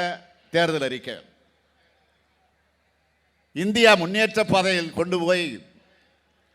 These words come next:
மீண்டும் வளர்ச்சி ஏற்படுத்தி இருக்கிற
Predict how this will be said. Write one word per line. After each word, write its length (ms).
மீண்டும் 380
வளர்ச்சி 280
ஏற்படுத்தி 420
இருக்கிற 260